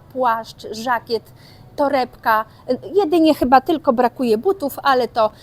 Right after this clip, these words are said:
y, myślę, że, y, we własnym zakresie każdy, że tak powiem, ogarnie. Ale spójrzcie,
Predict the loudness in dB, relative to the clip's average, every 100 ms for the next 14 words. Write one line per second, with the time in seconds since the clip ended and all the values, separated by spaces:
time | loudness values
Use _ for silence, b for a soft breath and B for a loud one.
0 | B -6 -4 -4 -6 -4 0 0 0 -2
1 | -2 -2 -2 -2 -2 -4 -4 -4 -4 -4
2 | -2 -2 0 -2 -2 -4 -4 -4 -6 -4
3 | -4 -2 -2 -2 -4 -8 B B 2 4
4 | 4 2 0 0 -2 -6